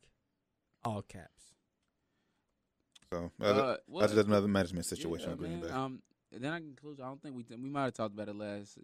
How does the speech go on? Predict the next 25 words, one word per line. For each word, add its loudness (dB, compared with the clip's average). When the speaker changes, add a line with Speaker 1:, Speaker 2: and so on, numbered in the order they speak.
Speaker 3:
last -10
week, -14
but, -12
uh, -10
Oklahoma -14
and -14
what's -18
the -16
other -14
school -16
joining -14
the -16
S -16
E -14
C? -18
Speaker 1:
Texas. 0
Speaker 3:
Yeah, -16
Oklahoma -16
and -20
Texas -16
joining -12
the -12
S -18
E -18
C. -16